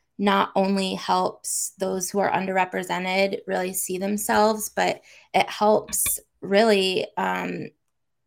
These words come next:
the white men and the people who haven't surrounded themselves with diversity. Um, it helps them see new people as well. And they need to see them as leaders in order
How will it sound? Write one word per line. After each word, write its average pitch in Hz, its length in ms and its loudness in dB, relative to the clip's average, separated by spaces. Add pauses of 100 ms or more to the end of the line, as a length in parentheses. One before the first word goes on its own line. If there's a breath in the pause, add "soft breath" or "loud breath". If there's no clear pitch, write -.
(420)
the 190 140 0
white 180 400 0
men 190 460 -2
and 190 360 -4
the 190 80 -4
people 196 440 -2
who 196 120 -6
haven't 208 400 -2
surrounded 190 280 -2
themselves 190 320 -6
with 190 140 -10
diversity. 185 640 -8 (520 soft breath)
Um, 190 220 0
it 196 100 0
helps 214 360 2
them 202 240 2
see 185 300 -4
new 190 380 -6 (280)
people 151 520 -6 (160)
as 180 200 -12
well. 170 200 0
And 196 180 -2
they 202 240 4
need 196 260 -2
to - 120 -10
see 180 240 -4
them 180 160 -4
as 180 200 -8
leaders 185 440 -4
in 190 100 -4
order 180 540 -2